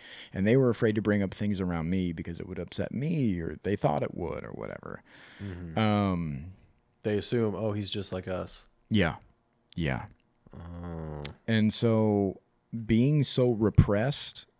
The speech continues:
Speaker 1: emotionally and not being able to show a lot of these things, even though I was very loved and very spoiled and all these great things,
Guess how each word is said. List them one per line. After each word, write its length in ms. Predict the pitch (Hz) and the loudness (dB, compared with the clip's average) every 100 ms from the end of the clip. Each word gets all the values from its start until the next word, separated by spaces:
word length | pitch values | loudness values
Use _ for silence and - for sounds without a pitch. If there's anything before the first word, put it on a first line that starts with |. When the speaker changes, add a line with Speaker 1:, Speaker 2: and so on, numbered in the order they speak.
| _ | _
Speaker 1:
emotionally 680 | 98 90 101 110 139 147 160 | -2 0 0 0 -2 0 2
and 160 | 131 95 | 2 2
not 240 | 104 - | 0 0
being 220 | 117 110 | 0 2
able 260 | 101 101 107 | 2 2 0
to 240 | - 101 | -2 -2
show 560 | 90 - 90 92 107 113 | -2 -2 0 2 2 2
a 40 | - | 2
lot 260 | 95 104 110 | 2 -2 -2
of 100 | 113 | -2
these 220 | 120 123 | -2 -2
things, 560 | 117 123 143 160 - - - - | -6 -4 -4 -4 -6 -12 -20 -2
even 220 | 151 139 | 2 4
though 160 | 127 117 | 4 2
I 40 | |
was 140 | 107 95 | 0 0
very 180 | 107 | 0
loved 340 | 98 95 92 90 | 2 0 0 -2
and 80 | 87 | -2
very 360 | 92 85 80 80 | -2 -4 -6 -6
spoiled 580 | - - 85 85 92 90 | -10 -4 -2 -2 -2 -4
and 120 | 85 | -2
all 160 | 98 104 | -2 0
these 180 | 92 | -4
great 240 | 92 92 85 | -4 -4 -2
things, 480 | 165 170 113 107 | 0 2 2 2